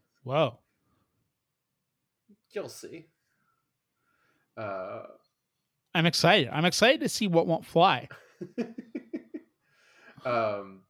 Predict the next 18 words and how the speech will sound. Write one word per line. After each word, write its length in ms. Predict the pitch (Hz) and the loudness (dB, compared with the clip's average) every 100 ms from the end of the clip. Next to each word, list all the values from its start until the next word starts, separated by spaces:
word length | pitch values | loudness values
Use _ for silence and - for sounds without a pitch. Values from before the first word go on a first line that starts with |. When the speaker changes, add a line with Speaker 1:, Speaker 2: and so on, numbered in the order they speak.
| _ _ _ _ - | _ _ _ _ -4
Speaker 1:
I 60 | |
feel 200 | 147 208 | 4 6
like 160 | 254 214 | 6 6
he's 180 | 226 156 | 2 4
going 200 | 185 170 | 4 4
to 60 | |
kidnap 420 | - 170 156 151 135 | 2 2 4 4 2
a 60 | |
child. 560 | - 123 120 113 131 - _ _ _ _ _ _ _ 131 | 0 -2 -2 -8 -12 -16 _ _ _ _ _ _ _ -16
Speaker 2:
he's 260 | 127 143 | -14 -10
gonna 220 | 165 127 110 | -2 -2 -2
try 320 | - 113 190 | -6 -4 -4
to. 420 | - 101 117 214 - _ _ _ _ _ _ _ _ _ _ _ _ _ _ _ _ 113 | -6 -12 -10 -14 -18 _ _ _ _ _ _ _ _ _ _ _ _ _ _ _ _ -10
Uh, 260 | 107 98 95 | -8 0 2
Speaker 1:
Outstanding. 640 | 165 - 143 127 - - - - - 151 | 2 2 -2 -2 -8 -18 -20 -20 -12 2
Yes, 520 | 180 233 269 - - | 8 10 10 6 2
that 320 | 156 208 330 | 6 6 6
guy. 460 | 302 185 - - | 6 6 6 4